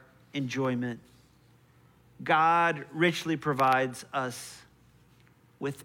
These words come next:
everything for our enjoyment. God richly provides everything for our enjoyment. And I think this will be a huge key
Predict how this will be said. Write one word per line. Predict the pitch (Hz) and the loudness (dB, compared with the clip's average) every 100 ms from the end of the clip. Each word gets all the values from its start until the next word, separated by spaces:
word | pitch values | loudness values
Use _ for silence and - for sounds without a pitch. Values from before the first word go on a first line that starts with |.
| - | -6
everything | 170 165 151 123 - 120 113 107 101 _ _ _ _ _ _ _ | -2 0 0 -2 -6 -6 -6 -8 -16 _ _ _ _ _ _ _
for | - 131 120 | -6 -2 2
our | 127 123 | 2 0
enjoyment. | 113 104 123 120 107 98 - _ _ _ _ _ _ _ _ _ _ _ _ _ _ _ _ - | -4 -6 -6 -6 -6 -12 -16 _ _ _ _ _ _ _ _ _ _ _ _ _ _ _ _ -8
God | 160 160 170 175 180 160 - - _ _ | 0 4 6 6 2 -2 -10 -20 _ _
richly | 135 165 185 - 175 180 185 175 - _ | 0 2 2 0 0 0 0 -4 -12 _
provides | - 165 147 151 151 165 151 - - _ _ - - _ | -4 -2 2 2 2 -4 -8 -16 -20 _ _ -20 -20 _
everything | 180 185 185 170 180 165 156 151 - - _ | 2 6 4 4 2 2 2 -2 -10 -20 _
for | - 160 151 | -8 -2 0
our | 151 147 143 143 139 139 - - _ _ | 4 4 6 4 2 -2 -16 -20 _ _
enjoyment. | - 147 135 160 165 147 123 - - - _ _ _ _ _ _ _ _ _ _ _ _ _ _ _ - | -4 -2 2 2 4 2 0 -6 -18 -20 _ _ _ _ _ _ _ _ _ _ _ _ _ _ _ 0
And | 165 | 2
I | |
think | 165 214 170 | 2 0 0
this | 185 202 202 | 2 2 2
will | 190 | -2
be | 147 190 196 202 | 0 0 2 2
a | 151 | -2
huge | 147 - 220 220 214 - | -6 -4 0 0 0 -2
key | - 214 202 190 | -6 -2 0 0